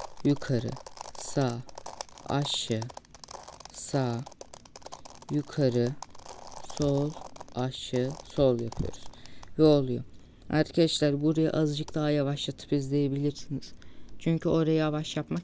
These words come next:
elimde değil. Sonra Tuncu, Tuncu, Tuncu yapalım. Arayalım.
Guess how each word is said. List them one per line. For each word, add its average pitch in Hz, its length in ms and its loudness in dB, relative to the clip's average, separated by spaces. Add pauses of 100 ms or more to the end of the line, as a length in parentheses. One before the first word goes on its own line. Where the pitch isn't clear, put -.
(120)
elimde 139 420 4
değil. 123 220 0 (1120)
Sonra 165 340 4 (380)
Tuncu, 170 280 6
Tuncu, 165 380 4
Tuncu 151 420 6
yapalım. 117 360 2
Arayalım. 127 380 2